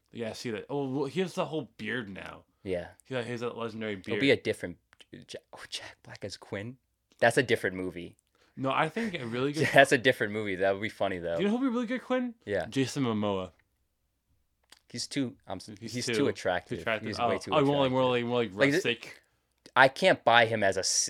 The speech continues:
Speaker 2: like,
Speaker 1: A
Speaker 2: an old
Speaker 1: sailor?
Speaker 2: sailor dude that no one
Speaker 1: Yeah.
Speaker 2: wants to be around. Like, that
Speaker 1: Mm.
Speaker 2: guy is definitely fucking in his, his,
Speaker 1: Okay.
Speaker 2: his, his, uh,
Speaker 1: I'm trying to think of,
Speaker 2: boat.
Speaker 1: like, a, of, like, a rustic, manly, ma-, ma-, a man's man.
Speaker 2: Uh, Sam Elliott.
Speaker 1: Sam Elliott?
Speaker 2: Yeah.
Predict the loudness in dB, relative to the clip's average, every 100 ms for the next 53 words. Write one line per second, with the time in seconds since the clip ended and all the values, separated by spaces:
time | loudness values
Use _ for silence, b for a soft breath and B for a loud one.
0 | 0 0 0 2 4 4 4 4 8 10
1 | 10 6 2 0 4 4 6 6 6 6
2 | 4 2 0 4 6 8 6 6 4 8
3 | 8 10 8 6 4 4 4 2 -6 0
4 | 0 2 -2 -4 -4 -8 -8 -8 -4 -6
5 | -6 -10 -10 -8 -4 -2 -4 -6 -10 -10
6 | -8 -6 0 2 2 -2 -6 -8 -6 -6
7 | -4 -6 -6 -8 -8 -8 -20 -20 _ _
8 | -12 -4 -4 -2 -4 -6 -6 -6 -6 -4
9 | -2 0 0 -2 -4 -2 0 0 -2 -6
10 | -12 _ -20 -6 -2 -2 -2 -2 0 0
11 | -2 -6 -12 _ _ _ -10 -6 -2 -2
12 | -2 -6 -10 _ _ _ -14 -8 -8 -10